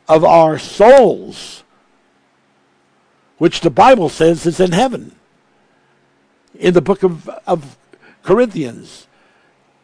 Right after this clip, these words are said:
if this body, this physical body house is dissolved, we have a house not made with hands, eternal in the heavens.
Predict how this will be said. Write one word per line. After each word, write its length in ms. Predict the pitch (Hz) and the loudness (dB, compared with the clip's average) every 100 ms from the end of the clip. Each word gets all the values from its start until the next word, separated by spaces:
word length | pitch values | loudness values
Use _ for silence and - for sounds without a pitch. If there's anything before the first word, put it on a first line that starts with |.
| _ | _
if 180 | 160 - | -4 2
this 340 | 226 220 - _ | 2 2 -6 _
body, 640 | 104 - 180 220 160 101 | -10 0 4 4 2 -4
this 300 | - 170 - | -6 -6 -6
physical 540 | - 208 214 220 - 175 | -2 0 0 -2 -2 -4
body 580 | 139 196 196 156 139 - - - _ | 2 2 2 -2 -8 -10 -20 -20 _
house 360 | - 156 170 156 | -2 0 0 -4
is 160 | 139 | -8
dissolved, 640 | - 139 175 196 120 113 _ _ _ _ | -6 0 4 4 2 -6 _ _ _ _
we 240 | - 190 170 | -2 0 0
have 260 | 160 185 | 0 0
a 80 | 156 | 0
house 440 | 123 170 123 - | -2 -2 -4 -6
not 240 | 135 139 - | -10 -10 -6
made 200 | 147 147 | -6 -6
with 140 | 131 | -10
hands, 560 | 131 147 131 - - - - - | -10 -10 -10 -16 -20 -20 -20 -10
eternal 800 | 156 170 - 220 269 214 - - _ _ _ _ | -6 -4 0 2 4 0 -2 -14 _ _ _ _
in 140 | - 147 | -8 -2
the 120 | 147 | 0
heavens. 680 | 151 147 113 - - - | 0 -2 -6 -20 -20 -20